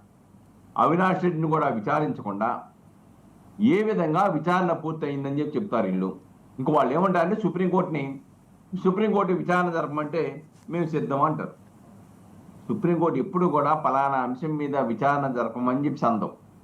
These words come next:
కానీ రేపు ఇంకొక సమస్య ఏంటంటే, సునీతారెడ్డి గారి యొక్క న్యాయవాది లోద్రా గారు ఈ విషయాలన్నీ కూడా న్యాయస్థానం ముందు ప్రస్తావించి, ఈ దిశలో సీబీఐ విచారణ జరపలేదు కాబట్టి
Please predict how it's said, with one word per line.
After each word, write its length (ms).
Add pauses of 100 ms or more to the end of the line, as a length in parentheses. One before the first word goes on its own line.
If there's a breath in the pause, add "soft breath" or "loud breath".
(540)
కానీ 320
రేపు 360
ఇంకొక 380
సమస్య 340
ఏంటంటే, 420
సునీతారెడ్డి 760
గారి 280
యొక్క 240
న్యాయవాది 760
లోద్రా 380
గారు 380 (840)
ఈ 180
విషయాలన్నీ 720
కూడా 340
న్యాయస్థానం 880
ముందు 220
ప్రస్తావించి, 840 (580 loud breath)
ఈ 160
దిశలో 460
సీబీఐ 460
విచారణ 520
జరపలేదు 460
కాబట్టి 540